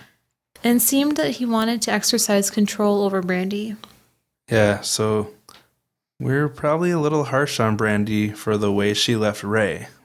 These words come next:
Speaker 2: Maybe there were bigger factors about their relationship that no one knew about that caused her to fear him like this. And unfortunately, she never told anyone sp-, sp-,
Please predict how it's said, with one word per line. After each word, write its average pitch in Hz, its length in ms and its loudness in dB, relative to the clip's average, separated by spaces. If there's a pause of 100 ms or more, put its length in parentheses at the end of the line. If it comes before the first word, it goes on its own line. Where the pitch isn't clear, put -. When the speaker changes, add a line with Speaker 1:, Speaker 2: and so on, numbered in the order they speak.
(220)
Speaker 2:
Maybe 131 440 0
there 117 220 0
were 107 160 2
bigger 110 320 0
factors 113 560 0
about 104 220 -2
their 110 100 0
relationship 104 760 0
that 110 180 -2
no 110 160 0
one 113 260 2
knew 110 180 2
about 107 400 0 (460)
that 110 220 -4
caused 104 340 0
her 104 180 0
to 104 200 -6
fear 113 380 -2
him 98 240 -2
like 101 240 -4
this. 101 360 -2 (640)
And 110 120 0
unfortunately, 120 1080 0 (380)
she - 180 -4
never 113 300 2
told 107 320 0
anyone 98 260 0
sp-, - 240 -4
sp-, - 380 2